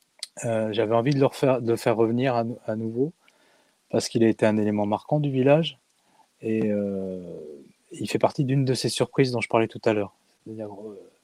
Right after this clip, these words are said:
il est, il était un é-, peut-être l'esprit,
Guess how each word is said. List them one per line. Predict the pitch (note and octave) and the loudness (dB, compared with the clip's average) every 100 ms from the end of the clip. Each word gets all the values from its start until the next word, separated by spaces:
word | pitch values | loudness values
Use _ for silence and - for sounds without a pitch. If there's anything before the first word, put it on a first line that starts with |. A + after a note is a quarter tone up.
| C4 | -12
il | B2 A2 | -4 -4
est, | G#2+ _ _ _ | -4 _ _ _
il | A2+ G#2+ | -4 -4
était | - B2+ | 0 0
un | B2 | 2
é-, | A#2+ A#2 - - D4 C#4 - _ A2 - - | 0 -4 -12 -20 -20 -20 -20 _ -20 -20 -8
peut-être | - D#3+ D#3 | 4 4 6
l'esprit, | D3 - - F3 | 2 2 2 2